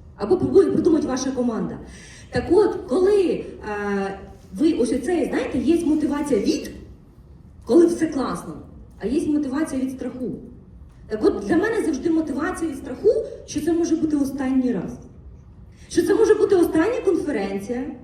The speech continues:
останні гарні гроші і так далі. І от уявіть зараз собі, що ви більше ніколи не поїдете від, на конференцію від Oriflame. Кому незручно?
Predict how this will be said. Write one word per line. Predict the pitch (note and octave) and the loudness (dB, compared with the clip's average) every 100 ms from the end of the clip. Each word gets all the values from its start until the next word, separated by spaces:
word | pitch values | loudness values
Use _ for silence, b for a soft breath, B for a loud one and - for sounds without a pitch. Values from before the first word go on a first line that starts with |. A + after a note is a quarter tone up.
| - - - - - - | -20 -20 -20 -20 -18 -6
останні | C4+ - F#4+ G4+ B4 | -4 0 0 0 0
гарні | D#4+ E4+ G#4+ G4 | 0 0 2 2
гроші | B3 B3+ C4 A3+ - F4+ - B B | 2 2 2 0 -2 -2 -4 B B
і | D4+ | -2
так | D4+ E4+ - | 0 -2 -2
далі. | G4 F4 G#3 - - - B B B | -2 -2 -4 -6 -12 -20 B B B
І | E4 | 0
от | E4+ E4+ | 2 0
уявіть | F4+ G#4+ - | 2 0 -2
зараз | C4 B3+ B3+ | -4 -4 -6
собі, | C#4 | -8
що | B4 E4 | -4 2
ви | D#4+ | 2
більше | D#4+ - | 0 -2
ніколи | D#4+ C#4+ C4 | -2 -2 -2
не | G3 | -2
поїдете | F#3+ G3 - D#4 | -2 -2 -2 -4
від, | B3+ A3 | -4 -6
на | |
конференцію | A3 G#3+ G#3+ A#3 B3+ A#3 | -6 -6 -6 -6 -6 -4
від | A3 | -4
Oriflame. | G3+ - D3+ D3+ - - - - - - - | -4 -6 -10 -14 -18 -20 -20 -20 -20 -20 -2
Кому | E4 F4+ | 2 4
незручно? | E4+ D#4 G3+ F3+ - | 6 6 4 -2 -6